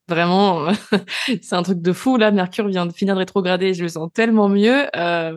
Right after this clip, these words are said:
et, et non, en fait, et du coup, ben, je traque ces choses-là et c'est tout bête, mais déjà, ça va beaucoup mieux sur, euh, sur cet aspect-là.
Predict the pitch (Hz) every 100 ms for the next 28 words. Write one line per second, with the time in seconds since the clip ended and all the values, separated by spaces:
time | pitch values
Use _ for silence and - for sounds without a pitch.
0 | - 165 143 87 185 254 247 226 208 190
1 | 170 170 202 262 208 180 175 - 233 233
2 | 208 196 196 185 214 - 185 175 - 214
3 | 220 254 - 180 165 156 185 220 160 143
4 | 151 269 330 254 202 208 _ - 175 160
5 | 160 156 156 - 170 196 180 165 175